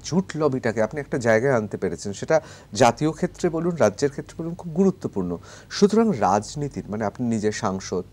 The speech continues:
এখন ভারতীয় জনতা পার্টির অন্যতম সহসভাপতি, এসবের বাইরে জুটের যে নেতা, সেই নেতা হিসেবে ইতিমধ্যে জাতীয় ক্ষেত্রে একটা খুব গুরুত্বপূর্ণ জায়গায় আপনি চলে এসেছেন। কারণ আমি শুনছিলাম, আমি কথা বলছিলাম আপনার সঙ্গে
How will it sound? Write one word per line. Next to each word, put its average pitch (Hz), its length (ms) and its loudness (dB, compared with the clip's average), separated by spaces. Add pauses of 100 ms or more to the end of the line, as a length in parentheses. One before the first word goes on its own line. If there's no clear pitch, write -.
(140)
এখন 98 240 -4
ভারতীয় 95 420 -2
জনতা 90 340 -4
পার্টির 92 340 -6
অন্যতম 85 360 -8
সহসভাপতি, 104 720 -4 (380)
এসবের 196 440 4
বাইরে 104 440 2 (420)
জুটের 202 500 4
যে 202 180 6
নেতা, 113 480 4
সেই 139 220 2
নেতা 120 260 2
হিসেবে 147 380 -2
ইতিমধ্যে 156 420 -4
জাতীয় 170 360 0
ক্ষেত্রে 143 400 -4 (260)
একটা - 120 0
খুব 185 140 0
গুরুত্বপূর্ণ 185 640 0
জায়গায় 151 420 -2 (100)
আপনি 131 260 -4
চলে 120 260 -2
এসেছেন। 127 400 -4 (320)
কারণ 143 180 6
আমি 135 160 4
শুনছিলাম, 135 600 0 (360)
আমি 101 260 2
কথা 120 260 2
বলছিলাম 131 380 -2
আপনার 120 200 -12
সঙ্গে 127 380 0